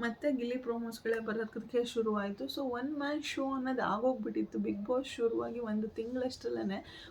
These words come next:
ಒನ್ ಮ್ಯಾನ್ ಶೋ, ಇದು ಗಿಲ್ಲಿನೇ ಪಕ್ಕ ವಿನ್ನರ್ ಅನ್ನೋ ರೀತಿ ಆಗೋಗ್ಬಿಟ್ಟಿತ್ತು. But ಅದ್ ಯಾವ ಬೇಸಿಸ್ ಮೇಲೆ ಹೊರಗಡೆ ಬಂದು ಈ ರೀತಿ ಸ್ಟೇಟ್ಮೆಂಟ್‌ಗಳನ್ನ ಮಾಡ್ತಿದ್ದಾರೆ ಅನ್ನೋದು ಗೊತ್ತಾಗ್ತಿಲ್ಲ. But ಖಂಡಿತವಾಗ್ಲೂ ಒಂದು ಗೊತ್ತಾಗ್ತಿರೋದು ಏನು ಅಂತಂದ್ರೆ, ತುಂಬಾನೇ ಹುರ್ಕೊಂಡಿದ್ದಾರೆ, ತುಂಬಾನೇ,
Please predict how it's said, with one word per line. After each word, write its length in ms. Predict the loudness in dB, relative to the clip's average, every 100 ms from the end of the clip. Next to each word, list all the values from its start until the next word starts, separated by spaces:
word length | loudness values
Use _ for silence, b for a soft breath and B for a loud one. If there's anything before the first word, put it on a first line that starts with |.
| -6
ಒನ್ 240 | -2 0 2
ಮ್ಯಾನ್ 240 | 2 0
ಶೋ, 240 | 2 4 4
ಇದು 260 | 4 4
ಗಿಲ್ಲಿನೇ 480 | 4 2 2 2 0
ಪಕ್ಕ 260 | -2 -2 0 0
ವಿನ್ನರ್ 360 | -2 0 0
ಅನ್ನೋ 200 | -2 -2
ರೀತಿ 300 | -2 -2 0
ಆಗೋಗ್ಬಿಟ್ಟಿತ್ತು. 760 | 0 0 2 2 2 2 2 -2 -4 B B -6
But 160 | -2 2
ಅದ್ 160 | 4 6
ಯಾವ 300 | 10 12 12
ಬೇಸಿಸ್ 400 | 12 6 2 -2
ಮೇಲೆ 260 | 0 2
ಹೊರಗಡೆ 440 | 4 2 2 0 0
ಬಂದು 300 | -2 -2 -2
ಈ 240 | 0 0
ರೀತಿ 220 | -2 -4
ಸ್ಟೇಟ್ಮೆಂಟ್‌ಗಳನ್ನ 680 | 4 4 4 -6 -2 0 0
ಮಾಡ್ತಿದ್ದಾರೆ 540 | 2 0 -2 -4 -2 0
ಅನ್ನೋದು 240 | 0 2
ಗೊತ್ತಾಗ್ತಿಲ್ಲ. 500 | 0 0 -2 0 0 0 B B B
But 120 | -2 -2 -4
ಖಂಡಿತವಾಗ್ಲೂ 600 | 0 0 0 2 2 2
ಒಂದು 360 | 0 0 2 4
ಗೊತ್ತಾಗ್ತಿರೋದು 680 | 6 4 2 0 0 2 2
ಏನು 180 | 0
ಅಂತಂದ್ರೆ, 440 | -2 -4 -2 2 2
ತುಂಬಾನೇ 920 | 2 -6 -4 0 2 4 2 2 2
ಹುರ್ಕೊಂಡಿದ್ದಾರೆ, 840 | 2 0 -2 0 2 2 0 0
ತುಂಬಾನೇ, 840 | -2 -6 -6 -4 0 0 0 -2